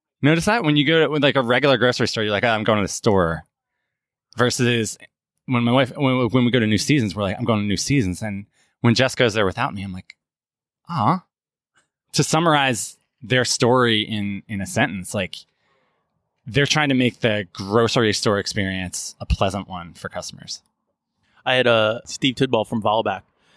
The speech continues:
Speaker 2: and they're an adventure apparel company. And I was listening back to it the other day, and one of the things he was saying is, you know, a lot of people say, "Oh, we're here for cool stuff. We like supporting people who do cool stuff." But very few brands are actually doing interesting things. And they may, might make cool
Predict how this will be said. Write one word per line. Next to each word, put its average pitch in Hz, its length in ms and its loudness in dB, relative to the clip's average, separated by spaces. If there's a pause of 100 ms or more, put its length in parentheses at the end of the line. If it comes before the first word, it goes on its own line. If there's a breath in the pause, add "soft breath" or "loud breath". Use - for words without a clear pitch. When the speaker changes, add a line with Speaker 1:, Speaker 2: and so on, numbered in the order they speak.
(200 soft breath)
Speaker 2:
and 104 200 -2
they're 107 80 2
an 110 80 0
adventure 117 380 -2
apparel 104 360 -2
company. 101 400 -10
And 107 420 -10 (340)
I - 80 0
was 135 120 -2
listening 160 240 2
back 139 200 0
to 139 80 -2
it 113 60 -6
the 127 100 -2
other 110 120 0
day, 117 200 2
and 107 220 -6 (200)
one 139 120 0
of 139 60 0
the 131 60 -2
things 123 140 -6
he 139 80 0
was 123 100 -2
saying 127 200 0
is, 107 180 -10 (680)
you 139 120 -8
know, 117 80 -4
a 104 40 -4
lot 123 100 0
of 117 60 -8
people 123 140 -8
say, 117 220 -2
"Oh, 165 200 4
we're 135 140 0
here 156 140 4
for - 80 -8
cool 147 220 4
stuff. 131 400 0 (180)
We 156 160 0
like 143 160 0
supporting 165 280 0
people 151 200 -2
who 143 60 0
do 143 100 -2
cool 147 180 2
stuff." 127 320 0 (160)
But - 160 0 (260)
very 135 280 2
few 123 140 -2
brands 117 280 -6
are 113 40 2
actually 107 220 -6
doing 110 280 -6
interesting 135 580 -10
things. 170 240 -4
And 135 200 -2
they 170 100 2
may, 165 220 0
might 151 160 0
make 135 180 2
cool 127 340 2